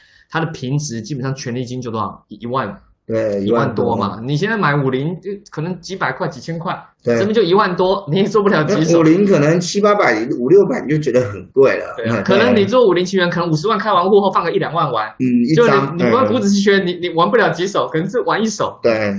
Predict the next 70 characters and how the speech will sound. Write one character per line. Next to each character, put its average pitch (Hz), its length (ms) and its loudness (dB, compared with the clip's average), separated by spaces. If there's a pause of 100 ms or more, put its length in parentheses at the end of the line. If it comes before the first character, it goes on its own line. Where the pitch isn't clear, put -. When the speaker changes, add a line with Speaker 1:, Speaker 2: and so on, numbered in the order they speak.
(140)
Speaker 1:
这 107 80 -4
股 202 160 -4
指 180 80 -4
期 147 60 -10
权 151 120 -4
它 156 140 -2
合 131 180 -2
约 143 60 0
变 135 240 -6
大 - 100 -4
了。 - 260 -14 (320)
Speaker 2:
嗯。 101 320 -10
Speaker 1:
当 226 120 0
然 214 100 -2
一 - 20 -2
开 214 160 -4
始 160 80 -4
它 165 140 -2
有 131 60 -2
限 135 260 -4
仓 135 160 -8
的 113 60 -10
制 120 160 -16
度， 117 120 -14
所 165 160 -6
以 160 60 -2
等 147 100 -6
一 - 40 -14
下 143 120 -4
我 151 60 -4
们 147 80 -2
打 143 140 -4
开 139 100 -2
软 113 180 -4
件 113 220 -10
看， 120 160 -8 (180)
哦， 107 60 -18
甚 170 160 -6
至 160 100 -4
这 151 120 -6
边 151 120 -2
去 143 220 -6
有 101 160 -6
给 98 100 -10
大 104 140 -6
家 117 60 -6
看， 123 160 -12
它 165 100 -4
目 202 160 -2
前 139 180 -4
上 139 240 -8
市 147 160 -8
情 107 300 -10
况， 113 240 -8
就 120 80 -14
是 120 140 -12
我 101 60 -8
刚 127 180 -6
刚 135 120 -8 (240)
稍 135 140 -4
微 123 80 -2
收 135 180 -6
盘 110 160 -10
的 104 60 -10
时 120 60 -8
候 120 40 -6
截 113 220 -8
一 110 40 -6
下 127 200 -6
图， - 320 -16